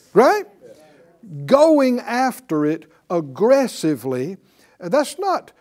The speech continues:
presumption. That's responding to what he has so freely given. Can you say amen? Look with me, if you would, over in the book of, uh, Hebrews, the sixth chapter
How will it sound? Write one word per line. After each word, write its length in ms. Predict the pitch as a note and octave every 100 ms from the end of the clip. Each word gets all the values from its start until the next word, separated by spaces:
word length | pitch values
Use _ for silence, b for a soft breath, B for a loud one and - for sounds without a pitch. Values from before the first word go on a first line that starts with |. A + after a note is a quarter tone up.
| _
presumption. 800 | F#3+ E3+ C3 D#3 D#3 - E4+ F4 b b
That's 440 | C#3+ B3+ A#3+ - -
responding 1120 | B3 A3+ - - C#4+ F4+ E4 D3+ D#3 C#4 B3+ b b
to 120 | A#3
what 260 | F#3+ A#3 A3+
he 260 | A#3+ D4
has 340 | F3 G#3 G#3+ -
so 500 | - G3+ F#3+ G3 -
freely 580 | _ - E3 D3+ C#3 C3+ _
given. 380 | B2 A#2+ F#2 - _ _ _ _ _ _ _ b b b -
Can 220 | B3 C4+
you 80 | G#3+
say 360 | A#3 A3+ A3+
amen? 320 | A3 A3 B2 - - _ B B B B B B B B
Look 180 | G3+ D#4+
with 220 | D4 B3
me, 240 | G#3+ G#3 G3
if 140 | -
you 100 | F3
would, 320 | E3+ G3+ G#3
over 400 | F3+ F#3+ E3 E3
in 280 | D#3+ F3 E3
the 60 | D3
book 300 | E3 F3+ -
of, 260 | C3+ A2+
uh, 180 | C3 B2+
Hebrews, 760 | B2+ B3 F#3 C3 G#2 - - - _ _ _ _
the 220 | C#3 D#3+
sixth 440 | - A#3 A3 - -
chapter 560 | G3+ A3 - B2 G3+